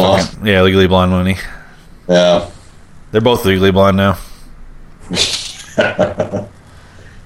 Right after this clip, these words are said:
Speaker 1: Though I think he got the better end of the deal. He ended up going with, uh, Abby Cornish for a while. She's not bad.
Speaker 2: Did he?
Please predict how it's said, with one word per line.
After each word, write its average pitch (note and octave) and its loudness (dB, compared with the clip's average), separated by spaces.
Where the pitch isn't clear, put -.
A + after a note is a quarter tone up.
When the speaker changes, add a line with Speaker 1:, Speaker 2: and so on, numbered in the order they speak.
Speaker 1:
Though G#2 2
I A2 4
think A2 2
he G#2+ 0
got G#2+ 2
the G2 0
better F2 2
end F2+ 4
of D2+ -2
the E2+ 0
deal. F2+ 2
He E2+ 2
ended E2+ 2
up - -4
going F2 2
with, D#2 -2
uh, E2 2
Abby E2+ 0
Cornish F2+ 0
for E2 0
a D#2 2
while. D#2+ 4
She's E2 -2
not D#2 0
bad. C#2+ 0
Speaker 2:
Did F#2 -6
he? F#3 -4